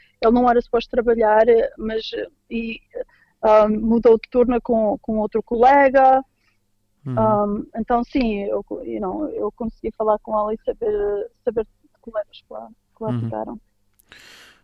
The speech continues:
Speaker 2: Ahm, morreram quase três mil pessoas nesse, neste atentado, ah, muitas delas no, nos edifícios. Ah,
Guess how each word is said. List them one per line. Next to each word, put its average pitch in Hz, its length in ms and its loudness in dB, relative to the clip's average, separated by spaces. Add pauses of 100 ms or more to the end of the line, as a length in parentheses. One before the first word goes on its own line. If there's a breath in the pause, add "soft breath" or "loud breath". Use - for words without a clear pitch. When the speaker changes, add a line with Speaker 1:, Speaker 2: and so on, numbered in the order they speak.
(160)
Speaker 2:
Ahm, 120 480 -6 (640)
morreram 147 280 -2
quase 170 240 -2
três 147 200 -4
mil 139 180 0
pessoas 110 560 -6
nesse, 113 300 -6 (480)
neste - 480 -8 (240)
atentado, 113 680 -6 (200)
ah, 113 180 -4
muitas 110 300 -4
delas 104 260 -6
no, 107 140 -6 (100)
nos 110 200 -8
edifícios. 113 680 -10 (600 loud breath)
Ah, - 120 -16